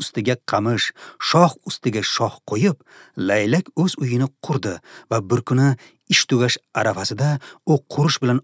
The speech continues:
ovora bo'layotganda, inning bir chekkasiga laylak doim tumshug'i bilan belgi berib chaqiradigan dugonasi kelib qo'ndi. Bir necha kundan so'ng tayyor inda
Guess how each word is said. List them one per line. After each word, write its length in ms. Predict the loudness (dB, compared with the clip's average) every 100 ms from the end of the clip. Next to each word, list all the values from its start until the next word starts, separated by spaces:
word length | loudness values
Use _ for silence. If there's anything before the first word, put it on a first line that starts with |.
| _
ovora 420 | 0 2 2 2 0
bo'layotganda, 680 | -2 -2 -4 -4 -8 -2 -2 -2 -6 _ _ _ _ 0
inning 340 | 4 4 4 0 0
bir 100 | 0
chekkasiga 640 | 0 -2 -4 -6 -2 -2 -2 -10 -6 0
laylak 300 | 2 2 2 -2 -18 -8 0
doim 220 | 2 2 -2 -2
tumshug'i 440 | -2 0 0 0 0
bilan 200 | 2 0 -2 -12 -14 0
belgi 300 | 4 4 4 2
berib 180 | 2 0
chaqiradigan 580 | -2 -2 -4 -4 -2 0 -2 -8 -12 -2
dugonasi 580 | 0 2 2 2 0 -6
kelib 300 | -6 -6 -6 -6
qo'ndi. 280 | -4 -4 -8 _ _ _ _ _ _ _ _ _ _ -10
Bir 240 | -2 2 4
necha 200 | 4 0 -2
kundan 280 | -2 -2 -2
so'ng 260 | 0 0 0 -8 -20 _
tayyor 400 | -4 -2 0 0 0 -4
inda 260 | -2 0